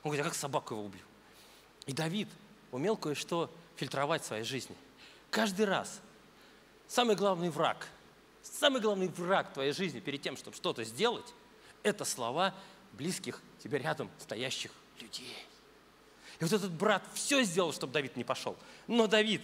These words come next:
он же был кто? В конце я вам прочитаю. Он был красавчик. Потому что смотрите, что он сделал. "И сказал Давид", двадцать девятый стих, "Что же я сделал?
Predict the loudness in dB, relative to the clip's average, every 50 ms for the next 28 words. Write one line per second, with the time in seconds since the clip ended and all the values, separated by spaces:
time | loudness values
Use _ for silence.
0 | -6 -14 -16 -20 -14 0 6 6 6 8 6 4 4 2 0 0 2 8 8 8
1 | 8 8 2 -10 -14 -16 -20 -20 -20 -20 -20 -20 -20 -20 -20 -2 4 6 6 8
2 | 8 6 6 6 4 4 4 0 2 0 0 0 0 -4 -2 -2 -4 -4 0 0
3 | -2 -2 -2 -8 -18 -20 -20 -14 -12 -12 -12 -12 -14 -12 -10 -10 -8 -8 -10 -12
4 | -12 -12 -14 -14 -14 -18 -20 -20 -20 -20 -20 -20 -20 -20 -20 -20 -20 -20 -20 -20
5 | -20 -6 2 6 8 8 8 6 4 0 2 4 4 4 4 4 2 2 0 2
6 | 4 4 4 4 2 4 4 4 4 4 2 -2 -6 -12 -20 -20 -20 -20 -20 -20
7 | -20 -20 -20 -20 -4 -2 0 0 4 4 4 8 8 6 8 8 6 4 4 2
8 | 0 2 0 2 2 4 2 4 2 2 -4 0 0 0 0 -2 -8 -16 -20 -20
9 | -20 -20 -20 -20 -8 -6 0 8 8 8 8 10 6 4 4 4 6 6 6 6
10 | 6 2